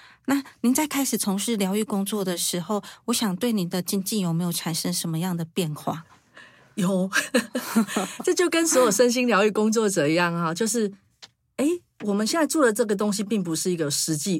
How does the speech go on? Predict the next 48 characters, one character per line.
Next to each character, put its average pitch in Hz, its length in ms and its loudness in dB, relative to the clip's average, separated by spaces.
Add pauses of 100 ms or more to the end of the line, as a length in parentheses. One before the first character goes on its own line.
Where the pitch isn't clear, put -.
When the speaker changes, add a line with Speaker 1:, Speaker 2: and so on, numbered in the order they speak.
Speaker 2:
物 180 100 0
品 143 200 -6
的 123 140 -6
东 131 240 -6
西。 - 380 -8
Speaker 1:
嗯。 202 320 -6
Speaker 2:
好， 170 180 -2
就 233 100 2
我 202 60 2
们 175 80 0
常 170 180 -2
讲 170 120 0
Speaker 1:
是。 - 160 -2
Speaker 2:
看 196 120 0
不 165 80 0
到、 175 200 2
摸 170 180 2
不 165 100 -4
到， 143 360 -4 (580)
所 - 180 -2
以 330 80 0
它 285 200 0
变 294 180 2
成 208 140 0
它 220 160 -2
需 233 160 -4
要 214 180 0
相 208 260 0
对 208 140 0
工 196 240 0
作 190 100 0
经 175 260 -2
验 180 140 0
的 151 120 -2
累 143 260 -4
积， 160 260 -6
包 208 220 0
含 180 180 0
我 156 80 0
们 147 160 0
跟 180 200 -2
人 151 180 0
的 151 100 -2
互 165 220 -4
动 156 220 -2
的 139 80 -6
方 139 320 -4
式。 - 360 -8